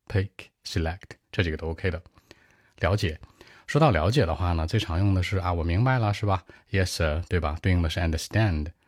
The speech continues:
还有呢，get to know。还有呢，know well，be familiar with。还有find out。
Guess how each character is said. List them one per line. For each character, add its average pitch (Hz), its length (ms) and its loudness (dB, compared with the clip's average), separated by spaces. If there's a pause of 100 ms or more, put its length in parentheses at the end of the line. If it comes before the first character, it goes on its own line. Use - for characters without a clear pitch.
(180)
还 - 140 -2
有 90 120 4
呢， 76 160 -2
get - 260 -4
to - 140 -6
know。 80 420 0 (120)
还 - 200 -4
有 78 120 -2
呢， 76 300 -2
know 117 240 0
well，be 76 720 -6
familiar 87 440 0
with。 76 440 -4
还 - 160 0
有 73 80 0
find 104 420 0
out。 80 240 -4